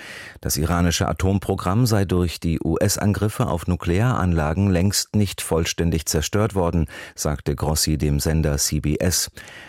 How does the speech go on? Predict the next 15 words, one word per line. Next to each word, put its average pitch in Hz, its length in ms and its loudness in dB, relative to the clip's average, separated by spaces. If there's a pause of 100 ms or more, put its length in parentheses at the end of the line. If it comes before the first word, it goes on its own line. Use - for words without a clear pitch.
(220)
U-S-Präsident 80 800 0
Trump 90 380 0
hatte 123 180 0
zuvor 101 520 -2
erklärt, 107 600 0
die 85 220 0
atomaren 95 560 2
Bemühungen 90 640 4
des 71 180 -2
Irans 80 580 0
seien 90 360 2
um 87 180 2
Jahrzehnte 90 560 2
zurückgeworfen 78 880 0
worden. 78 320 2